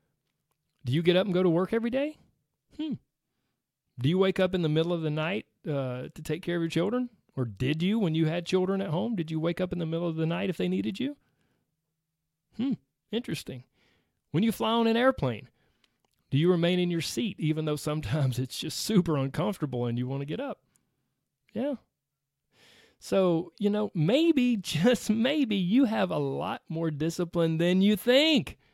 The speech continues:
It's just easier to say that you have no discipline or no willpower when it comes to losing weight because it gives you an easy excuse.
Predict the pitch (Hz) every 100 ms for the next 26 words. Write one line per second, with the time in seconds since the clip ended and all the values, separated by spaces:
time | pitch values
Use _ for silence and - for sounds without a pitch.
0 | _ _ _ _ _ _ 156 220 - 190
1 | 190 185 156 143 - - 170 247 175 -
2 | 127 117 117 113 110 113 120 139 147 120
3 | 107 110 110 110 107 107 135 131 123 135
4 | 127 131 127 131 127 139 196 - - 139
5 | 127 139 - 151 165 143 131 147 143 135
6 | - 147 147 143 147 139 - - - 170
7 | 202 185 - - -